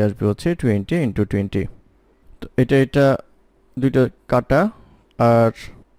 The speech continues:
এটা দিয়ে কাটলে আসবে হচ্ছে চার, এটা দিয়ে কাটলে আসবে হচ্ছে দুই, অর্থাৎ এটা থাকবে হচ্ছে টোয়েন্টি। তাহলে আমরা লিখতে পারবো হচ্ছে twenty into twenty-three into twenty-three। এটা করলে পাওয়া যাবে হচ্ছে দশ হাজার পাঁচশো আশি টাকা। এই দশ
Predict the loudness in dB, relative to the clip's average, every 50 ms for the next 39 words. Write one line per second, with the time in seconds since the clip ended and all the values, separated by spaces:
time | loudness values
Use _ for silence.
0 | -8 -4 -4 -2 0 0 0 0 0 0 2 0 0 2 0 -2 -2 0 -4 -6
1 | -2 0 2 2 2 2 0 0 0 0 2 0 -2 0 0 0 0 0 0 0
2 | -2 -2 -2 -2 -4 -4 -2 -2 0 2 2 2 2 0 -2 0 2 0 0 2
3 | 0 -2 -2 0 0 0 0 0 0 -2 -2 -2 -2 -2 -2 -2 -2 -4 -10 -14
4 | -4 0 0 0 0 0 -4 -4 -6 -2 -2 0 0 2 2 2 2 2 2 0
5 | 0 0 0 2 2 2 2 0 -2 -2 -6 -2 -2 -2 -2 -2 -2 -2 -2 -2
6 | -2 -2 -4 -10 -20 -20 -20 -20 _ -6 -4 -2 0 0 0 0 0 0 0 0
7 | 0 -4 -4 -4 -6 -2 0 2 2 0 0 -2 -6 -2 -2 -2 -2 -2 -4 -4
8 | -4 -6 -8 -4 -4 -4 -4 -4 -6 -12 -20 -20 -20 _ _ _ _ _ -20 _
9 | _ -2 2 2 2 4 4 4 4 4 4 4 2 4 4 2 2 2 0 0
10 | 0 -2 -2 -2 0 0 0 0 0 0 -2 0 2 2 0 0 0 -4 _ -18
11 | _ -2 0 0 0 -2 -4 -2 0 0 0 0 -4 -8 -6 -6 -4 -4 -4 -6
12 | -4 -2 -4 -4 -4 -6 -8 -8 -10 -18 -20 -20 -20 -20 -20 _ _ _ _ _
13 | _ _ _ _ _ _ _ _ _ _ _ -12 -4 -2 -2 2 2 2 2